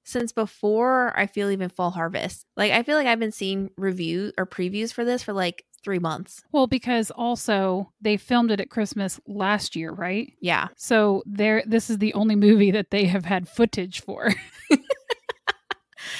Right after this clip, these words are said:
Speaker 1: So they're like, "We are going to promote the heck out of this thing."
Speaker 2: Yep, I think that's what happened.
Speaker 1: Well, I mean, if they had to pick one to promote, this is the one to do it because there were a lot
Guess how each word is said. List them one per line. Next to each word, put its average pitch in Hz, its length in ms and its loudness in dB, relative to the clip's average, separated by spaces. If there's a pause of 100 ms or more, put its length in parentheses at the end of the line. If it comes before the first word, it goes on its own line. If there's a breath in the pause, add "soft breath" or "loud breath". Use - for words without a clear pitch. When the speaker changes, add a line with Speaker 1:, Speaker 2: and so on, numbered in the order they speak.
(100)
Speaker 1:
So 294 240 0
they're 220 180 6
like, 185 220 2
"We 277 280 -2
are 320 120 2
going 208 220 -4
to 190 80 -2
promote 196 520 2
the 190 140 2
heck 294 320 -2
out 208 160 6
of 196 120 2
this 190 220 0
thing." 175 500 0 (140)
Speaker 2:
Yep, 240 260 -10 (120)
I 214 100 -14
think 220 180 -14
that's 185 200 -14
what - 100 -16
happened. - 380 -18 (100)
Speaker 1:
Well, 240 300 6
I 254 100 0
mean, 254 460 -4
if 247 160 -2
they 269 140 -2
had 285 300 0
to 302 100 -8
pick - 260 -8
one 208 240 -2
to 202 100 -10
promote, 165 500 -4 (120)
this 208 360 -2
is 214 280 -2
the 196 100 -4
one 180 200 -2
to 175 60 -6
do 175 180 -4
it 156 180 -6
because 185 460 -6
there 202 240 -4
were 196 260 -4
a 180 200 -4
lot 190 680 0